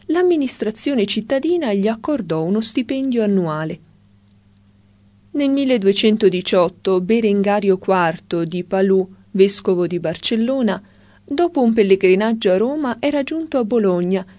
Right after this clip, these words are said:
per chiedere a San Domenico qualche frate predicatore per una fondazione nella sua diocesi. Avendo udito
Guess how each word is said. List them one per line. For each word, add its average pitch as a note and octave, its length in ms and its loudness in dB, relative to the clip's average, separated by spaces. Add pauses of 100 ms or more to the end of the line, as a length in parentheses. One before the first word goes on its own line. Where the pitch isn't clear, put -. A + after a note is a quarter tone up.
(160)
per - 200 0
chiedere F#3 480 0
a F3+ 40 -4
San F#3 280 -4
Domenico A3+ 600 0
qualche C#4+ 360 -4
frate D4 420 -4
predicatore G3 840 -2 (300)
per A3+ 180 2
una G3+ 220 2
fondazione F#3+ 800 -2
nella A#3 240 0
sua A3+ 180 -2
diocesi. E3+ 680 -6 (1900)
Avendo F4 460 4
udito G3+ 540 0